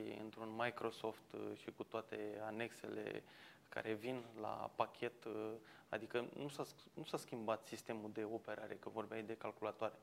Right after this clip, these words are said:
foarte mult de acum zece, cincisprezece ani. Uh, shortcut-urile sunt la fel, că s-a schimbat, uh, design-ul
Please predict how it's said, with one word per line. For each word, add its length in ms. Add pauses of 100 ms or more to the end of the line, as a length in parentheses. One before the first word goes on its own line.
(280)
foarte 320
mult 360 (400)
de 340
acum 520
zece, 240
cincisprezece 680
ani. 120 (500)
Uh, 520 (400)
shortcut-urile 800
sunt 180
la 80
fel, 200 (520)
că 120
s-a 140
schimbat, 560
uh, 180
design-ul 760